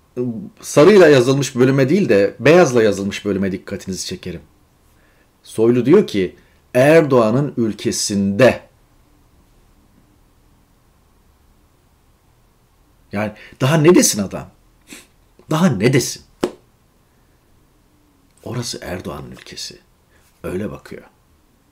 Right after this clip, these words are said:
Onun için de sivrisinek gibi karşısına çıkan herkesi eziyor. Özür dilerim. Biraz evvel ekrana getirdim. Bu pankartta bu ima ediliyor. "Bana basıp geçemezsin." diyor bu pankart.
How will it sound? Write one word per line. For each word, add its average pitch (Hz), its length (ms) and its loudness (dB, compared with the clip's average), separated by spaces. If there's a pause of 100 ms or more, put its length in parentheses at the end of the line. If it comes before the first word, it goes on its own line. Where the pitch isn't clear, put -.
(420)
Onun 107 160 -10
için 95 220 -12
de 95 60 -8
sivrisinek 107 720 -8
gibi 123 520 -2
karşısına 92 440 -12
çıkan - 300 -14
herkesi 101 540 -6
eziyor. 80 380 -12 (220)
Özür 95 320 -8
dilerim. 73 240 -18 (1300)
Biraz 110 240 0
evvel 104 220 0
ekrana 107 320 -4
getirdim. 98 540 -6
Bu 98 100 -10
pankartta 107 840 -4
bu 147 200 4
ima 95 360 -4
ediliyor. 73 380 -14 (840)
"Bana 156 240 4
basıp - 260 0
geçemezsin." 123 640 2
diyor 90 160 -6
bu 87 40 -14
pankart. - 680 -14